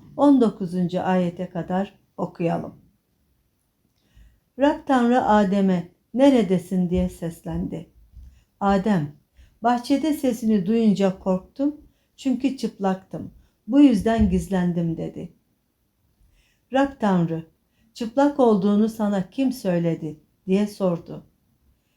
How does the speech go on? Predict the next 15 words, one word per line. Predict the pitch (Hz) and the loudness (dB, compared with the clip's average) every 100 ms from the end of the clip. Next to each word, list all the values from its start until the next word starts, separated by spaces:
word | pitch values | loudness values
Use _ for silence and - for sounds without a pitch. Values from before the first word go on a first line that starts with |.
| _ _ | _ _
"Sana | - 233 277 | -4 2 4
meyvesini | 269 240 214 220 220 240 233 | 6 6 6 2 0 -2 2
yeme | 233 233 208 | 4 4 2
dediğim | 175 185 180 196 - | 2 2 2 0 2
ağaçtan | 175 175 - - 262 262 | 0 0 -4 -2 2 4
mı | 180 | 4
yedin?" | 170 170 175 170 - _ - _ _ _ _ _ _ _ _ - | 2 -2 -6 -12 -14 _ -20 _ _ _ _ _ _ _ _ -2
Adem, | 196 190 208 254 262 - - - _ - | 0 2 2 0 -2 -6 -20 -20 _ -4
"Yanıma | 220 240 262 277 285 | 2 4 6 6 4
koyduğun | 254 220 196 226 226 | 2 2 2 0 -2
kadın | 220 196 202 262 294 - _ _ | -2 -4 0 0 0 -2 _ _
ağacın | 208 220 220 269 262 | -2 0 2 2 2
meyvesini | 226 196 190 185 - 214 190 | 2 2 0 -2 -2 -2 2
bana | 185 185 170 | 2 2 0
verdi, | 165 160 151 247 269 | -2 -4 -6 -6 -6